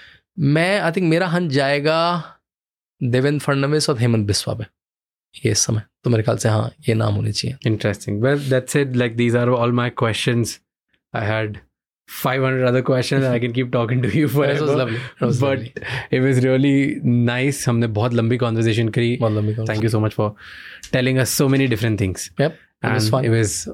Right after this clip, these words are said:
Speaker 2: honor to have you, sir।
Speaker 1: Same here, same here, same।
Speaker 2: Thank you। Thank you so much ये episode end तक देखने के लिए। हम जैसे episodes करते हैं उससे काफ़ी different था।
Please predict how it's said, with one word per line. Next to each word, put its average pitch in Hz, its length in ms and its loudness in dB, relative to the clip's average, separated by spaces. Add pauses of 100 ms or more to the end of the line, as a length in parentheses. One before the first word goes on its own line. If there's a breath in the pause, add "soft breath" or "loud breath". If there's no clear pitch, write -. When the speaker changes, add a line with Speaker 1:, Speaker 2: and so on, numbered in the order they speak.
(120)
Speaker 2:
honor 117 280 2
to 107 80 4
have 92 180 0
you, 90 140 -4
sir। 90 160 -2
Speaker 1:
Same 117 320 0
here, 110 240 -4
same 113 160 2
here, - 180 -8
same। - 0 -
Speaker 2:
Thank 113 220 0
you। 110 160 -4 (2500 loud breath)
Thank 170 240 -2
you 226 260 0
so 160 200 2
much 175 220 2
ये 160 320 2
episode 143 520 0 (100)
end 131 220 0
तक 135 100 2
देखने 110 380 0
के 110 80 0
लिए। 110 200 0 (1080 soft breath)
हम 240 200 0
जैसे 190 280 0
episodes 175 400 0
करते 156 280 0
हैं - 60 -4
उससे 214 360 0
काफ़ी 180 360 0
different 127 440 0
था। - 260 -6